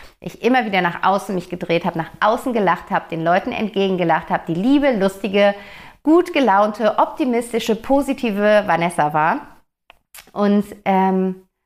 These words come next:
wo ich, wo ich quasi ja alles andere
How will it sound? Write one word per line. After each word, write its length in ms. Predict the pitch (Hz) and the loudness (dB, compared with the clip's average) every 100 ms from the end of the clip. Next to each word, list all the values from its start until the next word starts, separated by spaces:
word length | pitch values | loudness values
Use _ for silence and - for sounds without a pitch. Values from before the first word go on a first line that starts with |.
| _ | _
wo 100 | 214 | 0
ich, 140 | 214 - | 0 -6
wo 120 | 196 | -2
ich 180 | 196 196 | -2 -2
quasi 520 | - 190 185 185 185 - _ _ _ | -2 -2 0 -4 -4 -10 _ _ _
ja 200 | 185 175 | -2 0
alles 220 | - 247 240 - | 0 -2 -4 -6
andere 640 | 190 190 185 180 180 | -4 -2 0 2 2